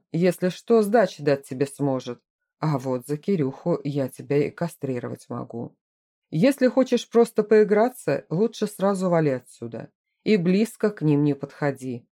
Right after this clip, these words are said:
И дружба наша ничем не поможет, имей в виду».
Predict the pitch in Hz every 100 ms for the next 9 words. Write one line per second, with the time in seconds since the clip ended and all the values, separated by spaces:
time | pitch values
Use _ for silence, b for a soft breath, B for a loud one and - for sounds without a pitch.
0 | _ _ 202 202 208 180 175 180 165 170
1 | - 214 - 170 151 - 151 151 147 147
2 | 143 139 135 123 _ - 160 143 135 156
3 | 160 127 123 120